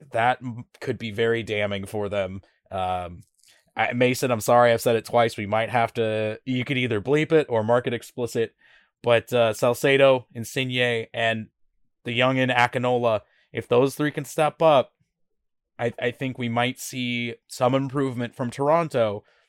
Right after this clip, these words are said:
but with them being in effectively full-on rebuild mode, I mean, even with bringing in Bradley, bringing in Insigne, uh,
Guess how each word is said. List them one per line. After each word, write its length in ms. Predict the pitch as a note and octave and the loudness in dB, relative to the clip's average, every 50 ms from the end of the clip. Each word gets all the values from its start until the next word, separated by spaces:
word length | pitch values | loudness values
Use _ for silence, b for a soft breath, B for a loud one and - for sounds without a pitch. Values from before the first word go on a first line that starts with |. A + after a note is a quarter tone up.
| _ _ _ _ | _ _ _ _
but 140 | - A#2 A2 | 2 2 2
with 120 | A2+ A2 | 2 2
them 200 | C3 B2 B2 B2 | 0 0 0 0
being 300 | G#2+ B2+ B2 B2 B2+ A#2+ | -2 -2 -2 -2 -2 -4
in 560 | G#2+ A#2 A2+ A#2 A#2 A2+ A2+ A2 G#2+ A2 - _ _ _ - - - - | -4 -2 -2 -2 -2 -2 -4 -6 -8 -10 -12 _ _ _ -20 -20 -12 -8
effectively 680 | A2 A#2+ A2+ - - B2+ A2+ - - B2+ A#2 G2 A2 G#2+ | -6 -6 -4 -2 0 0 0 0 -2 -4 -6 -6 -6 -6
full-on 540 | - - A2+ A2 G#2+ G#2 G#2 G#2 G2+ G2 - - | -4 -2 -2 0 0 0 0 -2 -6 -8 -12 -10
rebuild 420 | A2+ A2+ A2+ G2+ A#2 G#2+ G2+ G2 | -8 -8 -4 -4 -4 -4 -4 -4
mode, 320 | G#2+ A2 A2 G#2 G#2 G2+ - _ _ _ _ _ _ _ _ _ _ _ _ _ _ _ _ _ _ - | -4 -4 -2 -2 -4 -4 -8 _ _ _ _ _ _ _ _ _ _ _ _ _ _ _ _ _ _ -10
I 60 | A2 | -8
mean, 180 | A2+ A#2 A2+ A2 | -6 -4 -4 -2
even 260 | A#2+ B2 A#2+ B2+ A#2+ | -2 -2 -2 -2 -2
with 200 | A#2 B2 A#2+ - | -2 -2 -4 -4
bringing 300 | - - B2 A#2 A#2 A2+ | -4 -6 -6 -4 -4 -4
in 140 | A2+ A2 G#2+ | -4 -4 -2
Bradley, 420 | G2+ A2+ A2 G#2+ G#2 G2 G#2 G#2 G2+ | 0 0 2 2 0 0 -4 -8 -6
bringing 360 | - B2+ B2 B2 B2 B2 A#2+ | -4 -4 -2 -2 -2 -4 -4
in 100 | A#2 A2+ | -4 -4
Insigne, 680 | A2+ A2 - - A#2+ A2 A2 A2 A2 A2 G#2+ G#2+ G2 - _ _ _ _ _ _ _ - | -6 -8 -8 -8 -8 -6 -6 -6 -6 -6 -6 -8 -10 -12 _ _ _ _ _ _ _ -6
uh, 340 | A2 G#2+ G#2 G2+ G2+ G2 | -4 -2 -2 -2 -2 -4